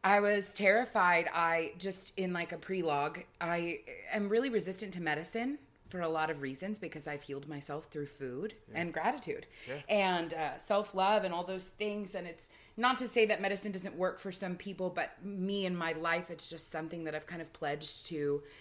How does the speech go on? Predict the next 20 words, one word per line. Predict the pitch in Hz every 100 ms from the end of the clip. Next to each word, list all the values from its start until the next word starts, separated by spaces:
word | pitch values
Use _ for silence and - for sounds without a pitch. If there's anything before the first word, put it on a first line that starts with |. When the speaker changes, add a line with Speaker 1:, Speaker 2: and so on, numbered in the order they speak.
| - -
Speaker 1:
leave | 196 202 185
by | 175
the | 160
wayside. | 147 139 - 131 -
So | - 185
when | 180 175
this | 160 165
happened, | - 262 254 175 170 180 - - -
it | - 185
was | 185 160
very | 185 202 196
much | 185 180 180 -
a, | 165 151 143 143 - -
"Oh | 202 196 175
shit" | - - 208 190 165 - -
moment. | 170 185 202 165 156 170 - - 175 180 170
You're | 175 220 233
gonna | 214 175
have | 175 160
to | - 160 135